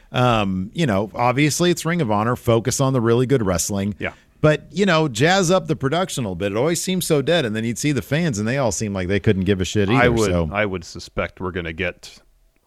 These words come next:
Speaker 2: maybe a slightly, uh, uh, bare bones, uh, production approach to what we see on Dynamite and Rampage.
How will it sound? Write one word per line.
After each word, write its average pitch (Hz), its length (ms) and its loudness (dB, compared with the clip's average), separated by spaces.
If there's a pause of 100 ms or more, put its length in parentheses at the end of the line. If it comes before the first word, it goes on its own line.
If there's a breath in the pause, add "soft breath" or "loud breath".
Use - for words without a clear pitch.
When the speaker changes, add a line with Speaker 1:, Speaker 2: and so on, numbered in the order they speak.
Speaker 2:
maybe 107 240 -2
a 95 60 -2
slightly, 95 1000 -4 (1800 soft breath)
uh, 101 60 -10
uh, 65 640 -14 (160)
bare 110 200 2
bones, 95 500 -4 (100)
uh, 87 240 -10 (180)
production 107 340 -4
approach - 460 -4 (120)
to 104 100 -6
what 95 220 -4 (120)
we 101 100 -8
see 92 220 -6
on 85 120 -4
Dynamite 82 400 -4
and 82 100 -14
Rampage. - 480 -14